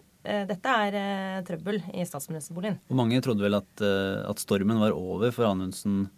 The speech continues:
Speaker 2: etter de rundene som har vært, og etter at, eh, mistillitsdebatten i Stortinget hadde, og voteringen var unnagjort, så var det muligheten til å starte litt på nytt. Nå er det en, eh, ny storm som virkelig blåser opp.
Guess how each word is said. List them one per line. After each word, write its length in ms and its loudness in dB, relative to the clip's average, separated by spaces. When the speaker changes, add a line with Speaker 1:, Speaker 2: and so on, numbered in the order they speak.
Speaker 2:
etter 180 -2
de 140 4
rundene 320 2
som 120 0
har 120 4
vært, 240 -12
og 160 4
etter 180 -2
at, 180 -6
eh, 460 -2
mistillitsdebatten 800 -2
i 40 -4
Stortinget 440 -4
hadde, 500 -4
og 180 -6
voteringen 360 0
var 160 0
unnagjort, 580 0
så 140 -6
var 100 4
det 80 4
muligheten 380 0
til 80 0
å 20 -2
starte 280 -2
litt 100 -8
på 100 -4
nytt. 220 -4
Nå 80 -2
er 40 4
det 40 4
en, 180 4
eh, 180 2
ny 140 0
storm 300 -2
som 240 -2
virkelig 420 -2
blåser 240 -4
opp. 140 -6